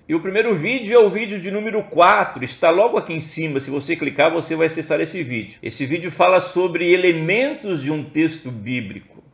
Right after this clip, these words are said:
O segundo vídeo que você deve assistir está aqui, é o vídeo de número dois, que fala sobre texto e contexto, para você compreender melhor a periferia, o ambiente que, no qual está inserido um texto da Bíblia Sagrada. E o outro vídeo é o vídeo de número três, a estrutura de um texto bíblico.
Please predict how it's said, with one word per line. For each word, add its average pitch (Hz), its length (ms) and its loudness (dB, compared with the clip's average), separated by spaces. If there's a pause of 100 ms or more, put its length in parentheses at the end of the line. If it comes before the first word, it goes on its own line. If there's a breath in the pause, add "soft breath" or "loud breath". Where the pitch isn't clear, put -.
O 135 80 -8
segundo 214 360 -2
vídeo 185 280 -4
que 160 60 -6
você 156 300 -2
deve 139 440 4
assistir 160 560 -6
está - 200 -4
aqui, 185 460 -4
é 127 80 4
o 127 100 2
vídeo 151 320 -4
de 139 80 -8
número 165 300 -4
dois, 151 640 4
que 123 100 -10
fala 151 260 2
sobre 139 400 -4
texto 240 800 -2
e 180 140 -10
contexto, 135 800 -6
para 123 100 0
você 131 240 -4
compreender 160 480 0
melhor 147 360 4
a 151 60 6
periferia, 175 920 0
o 143 120 0
ambiente 180 760 -2
que, - 140 -10
no 143 140 -4
qual 151 460 2
está 156 240 -4
inserido 151 560 -4
um 151 80 -4
texto 151 420 -4
da 120 140 -2
Bíblia 113 300 -8
Sagrada. 98 680 -6
E 123 120 -6
o 156 80 4
outro 220 380 2
vídeo 269 480 -2
é 285 120 10
o 220 60 2
vídeo 220 320 -2
de 190 100 -6
número 220 280 -4
três, 185 540 4
a 135 120 2
estrutura 185 880 -4
de 135 160 -6
um 139 80 -6
texto 131 460 -6
bíblico. 107 480 -12